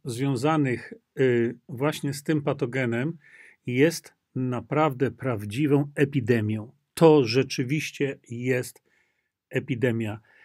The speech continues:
Y, bardzo często lekarze nie kojarzą tego i diagnozują jakieś dziwne choroby, y, kiedy przyczyną tych chorób wielokrotnie jest właśnie zakażenie boreliozą.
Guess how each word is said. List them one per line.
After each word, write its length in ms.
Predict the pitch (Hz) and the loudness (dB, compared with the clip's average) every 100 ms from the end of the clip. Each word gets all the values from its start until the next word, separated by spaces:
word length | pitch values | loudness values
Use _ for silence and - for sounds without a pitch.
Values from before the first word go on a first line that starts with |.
| - _ - | -20 _ -4
Y, 280 | 127 123 139 | 2 2 0
bardzo 360 | 123 143 131 139 | -2 -2 0 -2
często 760 | - 180 175 - - 135 143 | 2 4 4 0 -2 0 0
lekarze 840 | 147 139 139 147 139 113 139 143 139 | -2 -4 -4 -2 -2 -2 0 0 0
nie 240 | 131 147 | 0 0
kojarzą 800 | 143 - 139 135 175 139 123 117 | 0 0 2 4 4 4 0 -4
tego 540 | 113 117 107 120 156 165 - | -4 -6 -4 -4 -4 -8 -4
i 400 | 143 135 135 139 _ _ _ _ - | -2 -2 -2 -6 _ _ _ _ -14
diagnozują 1000 | 123 135 143 135 139 135 160 151 139 139 - | -6 -4 -2 -2 -2 0 0 0 -2 -4 -10
jakieś 580 | 135 143 160 143 127 - | -4 -4 -2 -4 -6 -8
dziwne 400 | 123 156 160 151 | -8 -6 -4 -4
choroby, 600 | 135 143 147 117 131 185 _ _ - _ - | 0 2 4 2 -2 -4 _ _ -20 _ -6
y, 100 | 127 | -6
kiedy 640 | 123 143 127 143 135 143 110 | -2 -4 0 0 0 -4 -10
przyczyną 1000 | - 120 - - 185 196 139 120 127 147 - | -10 -10 -10 0 2 4 2 0 -4 -10 -4
tych 160 | 139 | -4
chorób 540 | - - 139 139 143 - _ _ _ _ | -4 0 2 4 2 -6 _ _ _ _
wielokrotnie 1000 | 110 110 151 185 180 175 147 - 120 117 - | -12 2 4 4 2 2 2 0 -6 -6 -6
jest 420 | 131 131 143 - | 0 0 0 -6
właśnie 480 | 113 139 - 139 135 | -4 -4 -4 -6 -6
zakażenie 680 | 110 98 147 147 127 135 135 | -6 -4 -4 -2 -6 -4 -6
boreliozą. 800 | 110 123 123 127 143 120 113 113 | -6 -6 -4 2 2 2 -4 -12